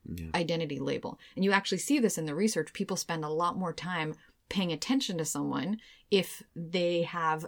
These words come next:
Speaker 2: an identity that the individual has multiple relationships with or has, has some personal stake in.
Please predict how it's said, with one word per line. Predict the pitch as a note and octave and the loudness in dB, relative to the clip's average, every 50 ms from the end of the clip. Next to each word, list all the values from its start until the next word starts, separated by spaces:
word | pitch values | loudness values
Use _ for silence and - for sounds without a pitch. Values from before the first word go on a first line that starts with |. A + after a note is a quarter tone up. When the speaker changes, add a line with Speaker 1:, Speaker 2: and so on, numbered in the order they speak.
| - | -4
Speaker 2:
an | - F3 E3 | -4 -2 -2
identity | D#3 D#3 D3+ E3+ E3+ F3 F3+ D#3+ D#3+ D3+ D3+ D3+ C#3+ - | -2 -2 0 0 0 0 0 -2 -2 -2 -4 -4 -2 0
that | E3 D3+ D3 C#3+ C#3 - - _ - - _ _ _ _ - | 0 2 2 0 -2 -4 -10 _ -20 -20 _ _ _ _ -8
the | F3+ - G#3 F#3+ | -2 0 2 2
individual | F3+ E3+ E3 D#3+ E3 D#3+ E3+ D#3+ | 2 2 0 0 0 2 2 0
has | C#3 D3+ D#3 D3+ D3+ D3 - - _ _ _ - | 0 0 -2 -2 -2 -4 -8 -10 _ _ _ -4
multiple | - F#3+ F3+ E3+ E3+ - - F3 E3 | -2 0 0 0 0 0 0 0 2
relationships | D#3 C#3+ D3 D3 - - C#3+ - - - - - | 2 0 -2 -2 -4 -4 -6 -6 -8 -8 -8 -8
with | - - - - - - - | -8 -6 -8 -8 -8 -8 -6
or | E3 D3+ C#3 | -6 -4 -4
has, | C3 D3+ D3 C#3+ C#3 C#3+ C#3+ - - _ - | -2 0 0 0 0 -2 -4 -6 -10 _ -8
has | - F#3+ F#3 F#3 - | -4 -2 0 0 0
some | - F#3 E3 | 0 0 -2
personal | D#3 - - F3+ - - F3 E3 D#3 | -4 -4 -4 -4 -4 -4 -4 -4 -4
stake | C#3+ - - - D3 D3+ D3 - - | -4 -4 -2 0 0 0 0 -2 -6
in. | - - - F#2+ F#2 | -8 -8 -8 -8 -8